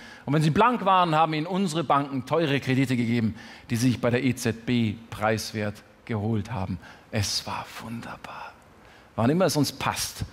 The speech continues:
ändern wir Deutschen und Franzosen die Hausordnung, damit nur ja die satten Gewinne unserer Banken nicht gefährdet werden. Und so steht unter, unter Punkt drei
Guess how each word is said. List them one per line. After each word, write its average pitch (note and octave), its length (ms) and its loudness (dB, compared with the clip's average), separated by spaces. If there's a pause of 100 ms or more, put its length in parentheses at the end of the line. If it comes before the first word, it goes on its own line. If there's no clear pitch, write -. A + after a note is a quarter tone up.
(280)
ändern B2+ 260 4
wir B2 100 2
Deutschen B2+ 340 2
und A#2 100 0
Franzosen A#2+ 500 0
die A2+ 140 0
Hausordnung, A2+ 680 0 (480)
damit B2 200 2
nur D3 200 6
ja C#3+ 260 6
die C#3+ 120 -2
satten C#3+ 380 -2
Gewinne C3 360 0
unserer A#2+ 320 0
Banken A2 560 0
nicht A2+ 260 -4
gefährdet A2+ 560 -4
werden. G2+ 260 0 (400)
Und A#2 100 -2
so C#3 100 4
steht B3 260 0
unter, D#3+ 480 -2
unter D3+ 140 0
Punkt D#3+ 260 0
drei F3 280 2